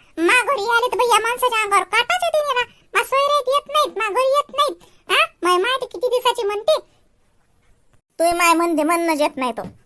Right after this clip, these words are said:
Speaker 2: तुही माय तुलेच तर भाकर देत नाही, तर जवायला काय देत असेल? सावतर माय शेवटी, सावतर माय. हा, बरा नाही येत तुझ्या घरी. जाऊ दे, अतिच बरे हा राजा राणीचा संसार. हा? <laughs> जाय, लग्नाला चालली व, जाऊ दे व, योगिता, माझा भाऊ घ्यायला आला म्हणते ना.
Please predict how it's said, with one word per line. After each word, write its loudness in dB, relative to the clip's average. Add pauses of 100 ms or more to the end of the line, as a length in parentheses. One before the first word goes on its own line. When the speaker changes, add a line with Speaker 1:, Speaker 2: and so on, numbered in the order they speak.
(260)
Speaker 2:
तुही -2
माय 2
तुलेच -4
तर -4
भाकर -2
देत -2
नाही, -8
तर -10
जवायला 0
काय -8
देत -8
असेल? -8 (400)
सावतर -2
माय -6
शेवटी, -12
सावतर -4
माय. -12 (520)
हा, 6
बरा 8
नाही -2
येत 0
तुझ्या 2
घरी. 0 (180)
जाऊ 4
दे, 0
अतिच 4
बरे 6
हा 2
राजा 2
राणीचा 0
संसार. -2 (120)
हा? 2 (200)
<laughs> 2 (880)
जाय, 4 (440)
लग्नाला 4
चालली 2
व, 0
जाऊ 6
दे 2
व, 2 (240)
योगिता, 0
माझा -6
भाऊ 2
घ्यायला 0
आला 0
म्हणते -6
ना. -6